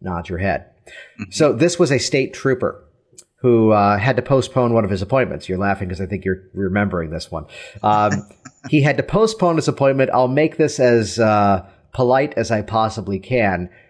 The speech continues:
Speaker 1: He was having to work overtime because he was responding to a situation.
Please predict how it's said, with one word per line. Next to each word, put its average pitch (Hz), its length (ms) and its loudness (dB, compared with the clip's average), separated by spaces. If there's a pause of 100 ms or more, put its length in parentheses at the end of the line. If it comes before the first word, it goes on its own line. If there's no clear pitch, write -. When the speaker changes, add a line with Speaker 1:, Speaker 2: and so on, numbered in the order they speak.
(160)
Speaker 1:
He 117 420 0
was 113 140 0
having 127 300 0
to 117 60 2
work 110 280 0
overtime 101 640 -2
because 98 380 -6
he 104 100 -6
was 95 200 -8
responding 107 580 -2
to 98 100 -8
a 95 60 -6
situation. 113 840 -2